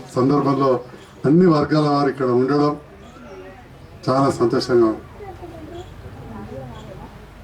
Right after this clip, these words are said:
గత కొన్ని నెలలుగా వివిధ సర్వేలు చేస్తూ, అదేవిధంగా గ్రామ సభలు నిర్వహించి,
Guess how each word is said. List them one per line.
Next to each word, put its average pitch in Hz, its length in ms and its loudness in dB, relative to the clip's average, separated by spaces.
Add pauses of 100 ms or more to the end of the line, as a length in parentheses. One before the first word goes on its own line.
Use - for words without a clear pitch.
(400)
గత 170 260 4
కొన్ని 170 400 6 (680)
నెలలుగా 175 680 4 (2000)
వివిధ 175 340 6
సర్వేలు 165 480 4
చేస్తూ, 165 440 4 (1000)
అదేవిధంగా 170 800 4 (340)
గ్రామ 165 280 4
సభలు 165 320 4
నిర్వహించి, 160 800 4